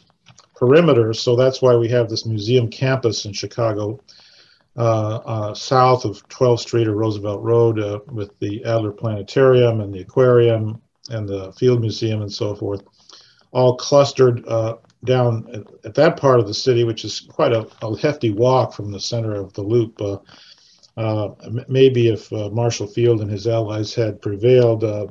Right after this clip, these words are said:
uh, tourists would find, uh, it less tiresome to walk <laughs> from, uh,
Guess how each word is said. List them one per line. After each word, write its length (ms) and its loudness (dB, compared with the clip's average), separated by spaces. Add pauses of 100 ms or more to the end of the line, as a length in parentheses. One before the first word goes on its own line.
(140)
uh, 200 -12 (100)
tourists 460 2
would 160 -8
find, 360 -2
uh, 160 -6 (120)
it 80 -14
less 200 -4
tiresome 540 -4
to 80 -10
walk 240 -6
<laughs> 80 -10
from, 200 -6 (640)
uh, 300 2